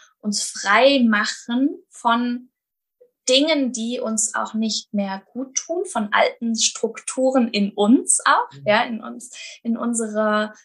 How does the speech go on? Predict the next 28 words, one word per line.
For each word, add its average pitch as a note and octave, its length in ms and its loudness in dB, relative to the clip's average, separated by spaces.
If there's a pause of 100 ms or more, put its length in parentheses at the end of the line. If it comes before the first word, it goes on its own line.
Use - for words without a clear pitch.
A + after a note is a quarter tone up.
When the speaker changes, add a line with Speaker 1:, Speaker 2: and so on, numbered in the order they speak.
(120)
Speaker 1:
Seele, A#3+ 520 4
in G#3+ 120 0
unserer G#3 600 -2
Persönlichkeit, A3+ 1200 0 (220)
in G#3 160 -2
unserem G3 520 -4
Leben. A#3+ 520 2 (640)
Und G#3+ 160 0
deswegen A3+ 420 4
ist - 200 -2
gerade G#3+ 300 2
die F3+ 200 -10
Wassermann-Zeit G3+ 920 0
jetzt - 420 0
vor - 200 -4
allen F#3 300 -10
Dingen A3+ 240 0
eine G#3 100 2
mega A#3+ 340 2
gute A#3 360 -8
Zeit, G3+ 480 -2 (340)
um A3 140 2
da G#3 260 4
wirklich A#3+ 340 0
mal A3 160 -2
so A3 60 -4
ein G#3+ 120 -4
bisschen, G#3 480 -4